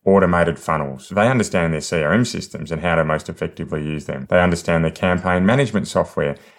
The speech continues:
and they're really clear on where they can and can't negotiate. The teams that have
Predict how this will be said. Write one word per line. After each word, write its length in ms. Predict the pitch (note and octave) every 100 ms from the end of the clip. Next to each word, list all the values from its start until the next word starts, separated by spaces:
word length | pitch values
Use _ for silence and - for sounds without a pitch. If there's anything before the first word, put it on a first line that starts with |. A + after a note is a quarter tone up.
| -
and 160 | F2 F2+
they're 100 | F2+
really 380 | F#2+ B2+ B2+
clear 500 | - - F#2+ F2 F2 -
on 220 | F2+ E2+
where 200 | E2 E2
they 200 | D#2+ D#2+
can 580 | D#2+ - F2+ F2 F2+ F#2 -
and 240 | F#2 F#2+ F#2
can't 540 | - D#2+ D2+ C#2 -
negotiate. 720 | D#2+ E2 F2 F#2+ E2+ C2+ - _ _ -
The 60 | G#2
teams 500 | - A2+ C3 E3 D#3+
that 160 | C3
have 420 | - G2+ A2+ A2